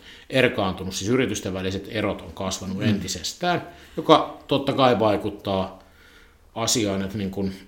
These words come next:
Speaker 1: ei sellaista asiaa olemassakaan kuin helppo neuvottelukierros,
Speaker 2: Mm.
Speaker 1: mutta kyllä tää niin kun koronan kautta ja sitten toi talouden tilanne, epävarmuus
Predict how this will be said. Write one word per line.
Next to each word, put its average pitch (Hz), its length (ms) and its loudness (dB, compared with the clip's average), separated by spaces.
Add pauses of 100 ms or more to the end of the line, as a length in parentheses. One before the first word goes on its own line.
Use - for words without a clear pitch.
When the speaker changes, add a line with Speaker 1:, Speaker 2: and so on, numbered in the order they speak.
(140)
Speaker 1:
ei 104 140 -2
sellaista 101 380 0
asiaa 101 260 0
olemassakaan 104 640 2
kuin 98 160 -2
helppo 101 220 -4
neuvottelukierros, 101 880 -2
Speaker 2:
Mm. - 40 -4
Speaker 1:
mutta 101 260 -6 (280)
kyllä 101 180 -4
tää 113 140 -2
niin 113 120 -2
kun 104 160 -4
koronan 110 420 2
kautta 101 360 -2
ja 101 120 0
sitten 98 280 -4
toi 101 140 -2
talouden 101 440 2
tilanne, 98 440 0
epävarmuus 90 720 -4